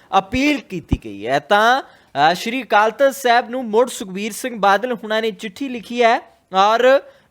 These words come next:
ਅਪੀਲ ਕੀਤੀ ਹੈ। ਅਪੀਲ ਦੇ ਵਿੱਚ ਉਹਨਾਂ ਨੇ ਇਹ ਵੀ ਕਿਹਾ ਕਿ, ਅਹ, "ਮੇਰੇ ਮਨ ਦੇ ਉੱਪਰ ਬਹੁਤ ਡੂੰਘਾ ਅਸਰ ਪਿਆ ਹੈ, ਅਹ, ਜਿਹੜਾ ਮੈਨੂੰ ਤਨਖਾਹੀਆ ਕਰਾਰ ਦਿੱਤਾ ਗਿਆ।" ਹਾਲਾਂਕਿ ਅਠਾਰਾਂ ਨਵੰਬਰ ਦੀ ਇਹ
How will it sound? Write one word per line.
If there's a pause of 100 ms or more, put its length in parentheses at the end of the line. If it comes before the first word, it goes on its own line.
ਅਪੀਲ
ਕੀਤੀ
ਹੈ।
ਅਪੀਲ
ਦੇ
ਵਿੱਚ
ਉਹਨਾਂ
ਨੇ (120)
ਇਹ
ਵੀ
ਕਿਹਾ
ਕਿ,
ਅਹ,
"ਮੇਰੇ
ਮਨ
ਦੇ
ਉੱਪਰ
ਬਹੁਤ
ਡੂੰਘਾ (100)
ਅਸਰ
ਪਿਆ
ਹੈ,
ਅਹ,
ਜਿਹੜਾ
ਮੈਨੂੰ
ਤਨਖਾਹੀਆ
ਕਰਾਰ
ਦਿੱਤਾ
ਗਿਆ।"
ਹਾਲਾਂਕਿ
ਅਠਾਰਾਂ
ਨਵੰਬਰ
ਦੀ
ਇਹ